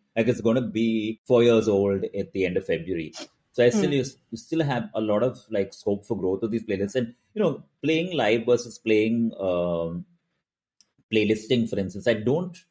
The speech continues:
Speaker 1: I'm not quite sure whether we still see the direct impact of, like, doing, uh, like, concerts, uh, and whether that has a direct impact on, uh, streaming. Whereas you have, of course,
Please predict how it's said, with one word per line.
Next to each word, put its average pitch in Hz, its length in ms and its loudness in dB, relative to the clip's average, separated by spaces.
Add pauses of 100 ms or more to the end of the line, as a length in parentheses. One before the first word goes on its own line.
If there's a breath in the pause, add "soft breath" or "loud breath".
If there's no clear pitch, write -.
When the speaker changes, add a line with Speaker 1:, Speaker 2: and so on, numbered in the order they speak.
Speaker 1:
I'm 120 100 -2
not 170 260 -10
quite 123 240 -2
sure 107 380 2
whether 101 380 2 (400 soft breath)
we 113 100 0
still 127 380 -6
see 117 340 -4
the 113 140 4
direct 101 340 2
impact 107 600 -4
of, 98 220 -6
like, 98 280 -2 (560)
doing, 110 500 -2
uh, 90 160 -2
like, 87 240 -2
concerts, 92 880 -4 (380)
uh, 87 360 0 (420)
and 101 240 -2
whether 104 220 2
that 104 140 0
has 104 180 0
a 101 40 -4
direct 95 380 0
impact 98 480 -6 (100)
on, 98 460 -4
uh, 80 260 -6
streaming. 107 840 -4
Whereas 107 260 4
you 117 80 0
have, 104 320 0
of 101 160 -6
course, 101 480 -2